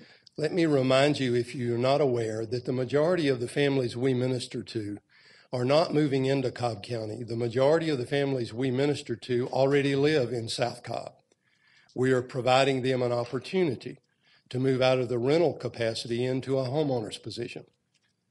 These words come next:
So the likelihood of us increasing with this subdivision, uh, more students in schools or more, uh,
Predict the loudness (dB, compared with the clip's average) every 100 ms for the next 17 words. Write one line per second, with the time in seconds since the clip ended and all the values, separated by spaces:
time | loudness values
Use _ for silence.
0 | _ -4 0 4 6 4 4 0 2 2
1 | 4 4 4 2 -2 -2 -2 -2 -2 -4
2 | -4 0 0 2 0 0 0 0 0 -2
3 | -4 -6 -20 -20 _ _ -6 -2 -2 -2
4 | 2 4 4 4 2 4 0 -2 -2 -2
5 | 0 2 4 4 2 -2 -8 -4 2 4
6 | 4 2 -2 -16 -12 -6 -4 -4